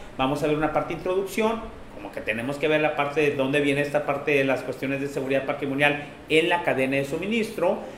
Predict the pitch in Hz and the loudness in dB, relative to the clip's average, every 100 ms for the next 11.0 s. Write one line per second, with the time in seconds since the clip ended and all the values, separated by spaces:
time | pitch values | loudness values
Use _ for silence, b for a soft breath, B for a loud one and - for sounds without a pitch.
0 | B B 120 131 127 - 143 143 151 156 | B B 0 2 2 2 2 2 0 4
1 | 147 147 151 156 165 160 180 160 143 156 | 4 6 2 2 2 2 2 4 6 6
2 | 185 - 143 135 127 - 147 165 160 156 | 4 0 0 0 -2 0 0 0 -2 0
3 | 160 151 147 - 151 143 143 139 143 143 | 0 0 -2 -2 -2 -2 -2 -2 -4 -2
4 | 131 131 139 135 143 135 127 151 - B | -2 2 2 4 4 4 4 2 0 B
5 | B - 139 135 135 147 147 147 - 139 | B -2 0 2 2 0 -2 -4 -4 -2
6 | - 147 135 123 110 101 - 143 160 175 | -2 -4 -2 0 0 -4 -2 6 8 8
7 | 175 - 156 156 151 156 151 143 143 127 | 4 0 4 4 2 -2 2 4 4 2
8 | 110 127 - 135 143 151 160 170 165 139 | -2 -6 -2 0 0 -2 2 4 4 2
9 | 110 B B B 147 151 185 180 135 - | -2 B B B -2 -2 -2 0 0 2
10 | 202 233 226 220 220 220 214 160 175 | 2 2 2 2 2 2 2 2 2